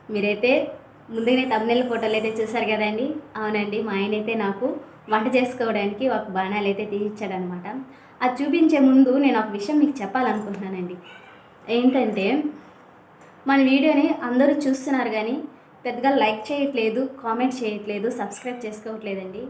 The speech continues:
So మీరు మాకు సపోర్ట్ చేస్తేనే మేము ఎంత రిస్క్ చేసైనా వీడియోస్ తీయగలం అనమాట.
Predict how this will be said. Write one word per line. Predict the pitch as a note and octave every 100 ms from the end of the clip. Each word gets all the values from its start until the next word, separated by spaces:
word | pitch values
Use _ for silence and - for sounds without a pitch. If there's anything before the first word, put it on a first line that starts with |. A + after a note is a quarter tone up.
| - - - - -
So | B3
మీరు | A#3+ A#3
మాకు | A3 G#3+
సపోర్ట్ | - A3 C4+ C#4+ C#4
చేస్తేనే | B3+ - C4 C#4+
మేము | C4+ A#3+
ఎంత | A#3 G#3 A3 C4+
రిస్క్ | B3+ - - C#4
చేసైనా | B3+ C4 A#3 C4 E4+ - - -
వీడియోస్ | B3 B3+ C4 -
తీయగలం | A3+ A#3 A3+ G#3
అనమాట. | G3 F#3+ F#3 G#3